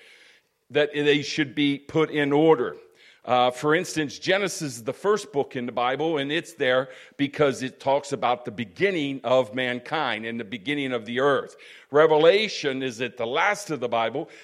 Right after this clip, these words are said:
because it's there, because it talks about what's gonna happen in the end. And so when you look at the Old Testament,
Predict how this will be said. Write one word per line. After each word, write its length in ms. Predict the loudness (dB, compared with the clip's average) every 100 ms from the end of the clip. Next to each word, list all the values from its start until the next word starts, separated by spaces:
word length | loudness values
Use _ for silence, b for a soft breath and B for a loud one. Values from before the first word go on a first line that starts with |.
| B
because 500 | -6 0 2 2 -2
it's 260 | -6 -6 -2
there, 380 | 2 2 0 B B B
because 360 | -2 4 4 4
it 140 | 0
talks 320 | 4 2 2
about 420 | -2 0 2 0 B B B
what's 260 | 4 4
gonna 240 | 2 0 0
happen 400 | 0 -2 -2 -2
in 120 | -2
the 200 | 2 4
end. 320 | 4 2 -6 B B B
And 160 | -8 -6
so 300 | 0 4 4
when 240 | 4 -2
you 140 | -2 -2
look 220 | -2 -2
at 120 | -6
the 140 | -2 0
Old 280 | 2 0
Testament, 640 | -2 0 0 -2 -4 -4